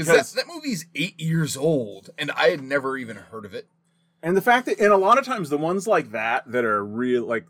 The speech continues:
Speaker 1: they did Governor Gabby a couple weeks ago.
Speaker 2: Mm.
Speaker 1: Did you listen to that?
Speaker 2: I did not.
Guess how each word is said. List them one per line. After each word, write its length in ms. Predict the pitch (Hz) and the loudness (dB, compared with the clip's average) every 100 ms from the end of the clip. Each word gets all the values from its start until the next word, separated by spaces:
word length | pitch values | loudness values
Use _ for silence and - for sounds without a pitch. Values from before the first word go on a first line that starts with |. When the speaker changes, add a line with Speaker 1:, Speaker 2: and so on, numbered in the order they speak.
| - | -6
Speaker 1:
they 140 | 123 | -6
did 180 | 117 107 | -6 -2
Governor 320 | 117 113 107 | -2 0 -4
Gabby 440 | 95 101 98 107 104 | -4 -4 -4 -4 -8
a 40 | |
couple 260 | 117 95 98 | -8 -12 -12
weeks 200 | 101 - | -14 -10
ago. 120 | 110 | -6
Speaker 2:
Mm. 40 | |
Speaker 1:
Did 100 | 104 98 | -6 -8
you 80 | |
listen 200 | 107 104 | -10 -10
to 60 | 101 | -10
that? 200 | 98 101 | -4 -2
Speaker 2:
I 120 | 113 | -2
did 140 | 101 87 | -2 -8
not. 220 | 80 78 | -18 -20